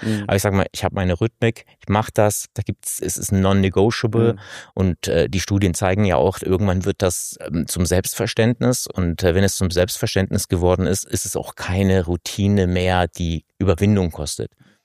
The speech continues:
Speaker 1: Jetzt, äh, können bestimmt einige, die uns hier zuschauen oder zuhören, mit Capoeira nichts anfangen. Willst du uns erklären, was ist Capoeira?
Speaker 2: Also Capoeira ist eine afro-brasilianische Kampfkunst,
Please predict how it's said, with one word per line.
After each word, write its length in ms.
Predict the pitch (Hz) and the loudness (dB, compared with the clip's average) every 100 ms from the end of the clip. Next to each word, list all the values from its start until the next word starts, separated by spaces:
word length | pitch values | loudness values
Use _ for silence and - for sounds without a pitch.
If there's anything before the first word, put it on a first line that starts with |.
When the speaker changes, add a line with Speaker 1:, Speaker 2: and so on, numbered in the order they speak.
| _ | _
Speaker 1:
Jetzt, 220 | - - 120 | -4 0 2
äh, 380 | 110 107 107 | 2 2 2
können 340 | 101 110 107 95 | 0 0 0 -2
bestimmt 300 | - 117 - | 0 0 0
einige, 220 | 113 113 | 0 2
die 120 | 107 | 2
uns 160 | 104 - | 2 0
hier 120 | 101 | -2
zuschauen 440 | - 117 113 110 | 0 0 2 2
oder 240 | 107 104 101 | 4 2 2
zuhören, 640 | 120 107 104 107 104 - | 2 2 2 2 0 0
mit 180 | 101 104 | -2 -2
Capoeira 440 | - 95 104 104 101 | -2 -2 0 0 0
nichts 160 | 92 | 0
anfangen. 400 | 101 - 92 95 | -4 0 0 2
Willst 160 | 101 101 | 0 0
du 40 | |
uns 80 | 101 | 0
erklären, 320 | 92 - 98 | 0 0 0
was 140 | 95 - | 0 -2
ist 160 | 113 | -6
Capoeira? 440 | - - 95 92 104 | -6 -6 -8 -8 -8
Speaker 2:
Also 160 | 104 | -6
Capoeira 440 | 107 101 - 127 123 | -2 -2 2 4 4
ist 140 | 113 | 2
eine 140 | 110 - | 0 -2
afro-brasilianische 880 | 107 117 104 98 101 101 95 - 110 | -2 -2 0 2 2 2 0 -2 -4
Kampfkunst, 880 | 104 123 - - 135 135 - - | 0 -2 -4 -2 0 0 -4 -10